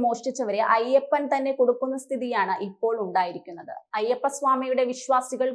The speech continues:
കൂടിയായ ഹൈക്കോടതി ജഡ്ജിമാരും സ്വാമി അയ്യപ്പന്റെ തീരുമാനങ്ങൾക്കൊപ്പം നിൽക്കുന്നു എന്നതും ഒരു പ്രത്യേകതയാണ്.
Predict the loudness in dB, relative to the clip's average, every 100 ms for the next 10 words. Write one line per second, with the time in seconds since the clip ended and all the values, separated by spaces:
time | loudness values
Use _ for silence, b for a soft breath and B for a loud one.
0 | -4 -6 0 2 2 2 2 0 -2 -2
1 | 0 0 -2 -2 -2 -4 -4 -2 -2 -2
2 | -10 _ _ -6 4 8 8 6 4 6
3 | 6 4 2 2 2 0 2 2 2 0
4 | 0 2 2 2 0 0 0 0 2 0
5 | -2 -2 -2 -2 -2 -2 -2 -2 -4 -4
6 | -4 -4 -8 -12